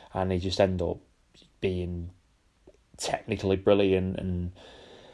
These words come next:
D-, Tenshin Nasukawa was one of those. He's, he started kickboxing at a very, very young age. He's one of those guys, he, even in a sport like kickboxing, who's just a supreme striker. He'll attempt things that you've never even seen. He'll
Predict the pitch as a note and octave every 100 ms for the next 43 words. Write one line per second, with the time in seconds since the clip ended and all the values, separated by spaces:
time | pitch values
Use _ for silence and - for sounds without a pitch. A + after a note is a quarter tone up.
0 | - - - - - E3+ C#3+ E3 C#3+ D3+
1 | C#3+ B2+ B2+ A#2+ A#2 A2+ A2 G#2 G2+ G2
2 | F#2 A2 A2 G#2 A2+ - C3+ G#2+ - C3+
3 | C3 A#2 G#2 B2 - - - A2 A#2+ G#2+
4 | B2 B2 A2+ G#2 G2+ F#2+ G2 G2 G2 G#2+
5 | G#2+ G#2+ - - - - G#2 G2+ G2 F#2+
6 | - - - _ _ - B2 A#2 B2 A#2
7 | G#2 A2 G#2 G2 A2 G#2 G2+ G2+ F#2 D3
8 | A#2+ A#2+ - C3+ C#3+ C3+ B2 - C3 B2
9 | A2+ A#2 - G2+ - G#2 G2+ F#2+ G2 -
10 | G2 F#2 - G2+ - A#2+ A#2 A2 G2+ F2+
11 | G2 F#2 F2+ F2+ G2 G2+ G2+ - - -
12 | C3 B2 - G#2+ G2+ F#2+ - F#2+ F#2 F#2
13 | F#2 F2+ E2+ A2 A2 G#2+ G#2+ - - -
14 | - - - F#2 F2+ F#2